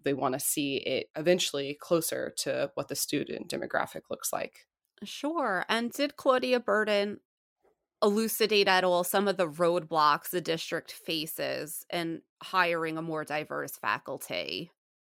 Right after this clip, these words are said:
Speaker 1: It sounds like one of the biggest ones, uh, that I understood it to be was covid challenges. Since
Speaker 2: Mm-hmm.
Speaker 1: covid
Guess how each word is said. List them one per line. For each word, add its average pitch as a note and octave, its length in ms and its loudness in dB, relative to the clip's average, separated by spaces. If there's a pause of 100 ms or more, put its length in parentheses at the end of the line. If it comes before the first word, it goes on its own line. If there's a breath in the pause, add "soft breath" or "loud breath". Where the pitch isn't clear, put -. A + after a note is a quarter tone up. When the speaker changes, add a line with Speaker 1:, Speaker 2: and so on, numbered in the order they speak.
(180)
Speaker 1:
It A#3+ 180 0
sounds A#3 400 6
like D4+ 180 6
one B3 140 6
of A#3+ 80 6
the F#3+ 80 4
biggest F3 560 0
ones, A3+ 680 2
uh, E3 280 2
that E3+ 180 0
I E3+ 200 2
understood F3+ 400 0
it F3 120 -2
to F3 120 -4
be F3 340 0
was D#3 580 0 (800)
covid D#3+ 320 4
challenges. E3+ 640 4
Since - 380 4
Speaker 2:
Mm-hmm. G#3+ 160 8
Speaker 1:
covid D#3+ 460 6